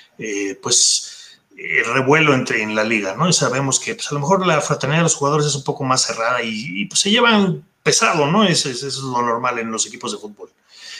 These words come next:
Bueno, eh, aquí tenemos a Trey Lance, en donde, bueno, pues, aparentemente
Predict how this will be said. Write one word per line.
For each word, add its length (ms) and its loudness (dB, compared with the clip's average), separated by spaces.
Bueno, 400 2
eh, 240 2
aquí 200 0
tenemos 280 2
a 80 -2
Trey 200 2
Lance, 380 0
en 80 -6
donde, 220 -4
bueno, 240 -2
pues, 180 -8
aparentemente 960 0